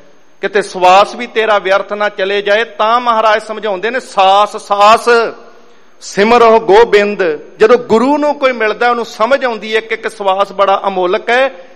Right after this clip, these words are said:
ਤੇ ਫਿਰ ਸਤਿਗੁਰੂ ਕਹਿੰਦੇ, "ਫਿਰ ਜਿਨ ਕਉ ਸਤਿਗੁਰ ਭੇਟਿਆ, ਸੇ ਹਰ ਕੀਰਤ ਸਦਾ ਕਮਾਹੇ।" ਉਹ ਦਿਨ ਰਾਤ ਰੱਬ ਦੀਆਂ ਹੀ ਸਿਫਤਾਂ ਕਰਦੇ ਆ।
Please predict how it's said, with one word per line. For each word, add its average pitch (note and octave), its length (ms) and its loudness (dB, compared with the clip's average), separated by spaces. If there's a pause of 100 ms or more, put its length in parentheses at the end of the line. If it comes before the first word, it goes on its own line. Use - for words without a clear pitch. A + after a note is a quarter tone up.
(180)
ਤੇ F#3+ 80 -8
ਫਿਰ G3+ 160 -2
ਸਤਿਗੁਰੂ G3 500 -2
ਕਹਿੰਦੇ, G#3 260 -4
"ਫਿਰ A3+ 140 -4
ਜਿਨ F#3+ 360 -2
ਕਉ A3 240 -2
ਸਤਿਗੁਰ G3 580 -2
ਭੇਟਿਆ, G3 880 2 (840)
ਸੇ G3 220 -2
ਹਰ F#3 240 0
ਕੀਰਤ F#3 640 -6
ਸਦਾ A#3 720 4
ਕਮਾਹੇ।" F#3+ 540 -4
ਉਹ A#3 120 0
ਦਿਨ A3 280 0
ਰਾਤ G3+ 300 2
ਰੱਬ F3 320 2
ਦੀਆਂ G#3+ 220 -6
ਹੀ A3+ 60 -4
ਸਿਫਤਾਂ G3 460 -6
ਕਰਦੇ D#3 440 -6
ਆ। C#3 100 -8